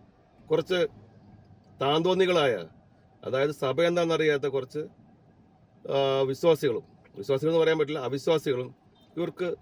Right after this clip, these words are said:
കൂട്ടുനിന്നു. അതിൻ്റെ അച്ചാരം അവരും പറ്റി. കാരണം ഈ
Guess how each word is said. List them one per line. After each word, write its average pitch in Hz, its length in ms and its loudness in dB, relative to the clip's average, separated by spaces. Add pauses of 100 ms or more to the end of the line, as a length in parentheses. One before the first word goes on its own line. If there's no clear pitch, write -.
(280)
കൂട്ടുനിന്നു. 151 440 0 (180)
അതിൻ്റെ 135 240 -2
അച്ചാരം 151 300 0
അവരും 135 220 2
പറ്റി. 95 220 -6 (640)
കാരണം 139 320 0 (1080)
ഈ 160 40 2